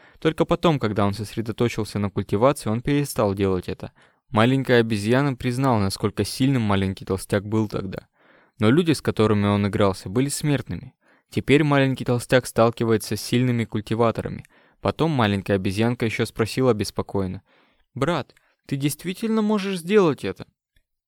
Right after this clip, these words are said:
"Конечно. У меня есть много способностей". Маленький толстяк рассмеялся дьявольски, а потом сказал:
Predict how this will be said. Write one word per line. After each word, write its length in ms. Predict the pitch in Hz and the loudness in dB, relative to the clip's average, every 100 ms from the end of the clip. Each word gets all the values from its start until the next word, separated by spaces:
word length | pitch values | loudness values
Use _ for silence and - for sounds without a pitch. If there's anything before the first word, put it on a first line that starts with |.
| _ | _
"Конечно. 540 | - 90 117 147 - - _ _ _ | 0 0 0 -4 -10 -18 _ _ _
У 80 | 98 | 0
меня 220 | 110 156 | 4 4
есть 180 | 180 - | 4 2
много 320 | 143 160 151 | 0 2 2
способностей". 880 | 147 - 143 170 135 98 - 92 - _ - | 0 -2 -2 0 0 -4 -6 -12 -14 _ -8
Маленький 420 | 110 98 98 95 | -2 0 -2 -4
толстяк 420 | - 98 - 110 | -6 -4 -2 -4
рассмеялся 600 | 101 - 104 107 110 - | -4 -6 -2 0 0 -4
дьявольски, 540 | 101 110 107 101 - 98 | -2 0 2 -2 -4 -6
а 40 | |
потом 280 | 95 98 101 | -6 -6 -6
сказал: 500 | - 101 98 95 | -4 -6 -4 -6